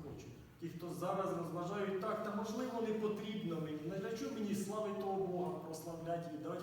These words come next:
хвалу йому, та, можливо, мене не стосується Голгофа, і не такий я вже й поганий»,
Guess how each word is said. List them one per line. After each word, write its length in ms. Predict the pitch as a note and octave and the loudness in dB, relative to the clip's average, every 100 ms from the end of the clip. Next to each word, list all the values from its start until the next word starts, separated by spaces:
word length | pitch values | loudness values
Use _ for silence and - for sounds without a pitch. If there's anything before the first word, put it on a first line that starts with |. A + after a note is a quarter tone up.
| F3 | -2
хвалу 320 | F3+ F3+ F#3 | 0 0 2
йому, 360 | E3+ D#3 - - - - - - - | 2 0 -2 -6 -10 -14 -18 -20 -14
та, 80 | D3+ | -8
можливо, 680 | G3+ A3 B3+ A3+ G#3+ G3 - - - | -6 -4 -4 0 0 2 -2 -6 -8
мене 400 | F#3+ G3+ A3+ B3 | 2 6 8 6
не 80 | B3 | 4
стосується 720 | - - A3 A#3 A#3 A3+ G#3+ | 2 0 -2 -2 -2 -2 0
Голгофа, 680 | - F#3+ - - - - - - - - | 2 2 4 2 2 0 -2 -6 -10 -4
і 80 | F3 | 0
не 140 | F3+ | 2
такий 240 | F#3 A3 | 2 2
я 80 | G#3+ | 2
вже 140 | G3+ F3 | 2 2
й 40 | |
поганий», 520 | F3+ F3 E3+ - - | 2 2 2 0 0